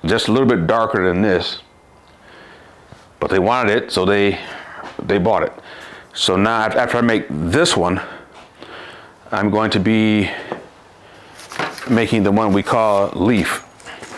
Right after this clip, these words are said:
I know you guys have seen it. It's the one that's set up on the pedestal, kinda like, like that. It's, um, core ten, then it has the stainless steel vines coming down.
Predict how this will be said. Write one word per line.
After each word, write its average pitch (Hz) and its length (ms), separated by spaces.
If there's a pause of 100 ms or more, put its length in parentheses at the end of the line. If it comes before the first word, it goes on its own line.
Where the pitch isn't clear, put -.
(960)
I - 40
know 107 80
you 104 200
guys 113 340
have 95 100
seen 135 280
it. - 220 (1080)
It's - 140
the - 60
one 107 140
that's 101 120
set 120 120
up 113 120
on 110 80
the 101 60
pedestal, 90 680 (1200)
kinda 104 180
like, 92 240
like 87 240
that. - 380 (1160)
It's, - 280
um, 92 500 (960)
core 117 280
ten, 107 480
then 104 140
it 92 40
has 98 260
the 92 320 (360)
stainless 110 400
steel 110 220
vines 98 520
coming 95 260
down. 80 340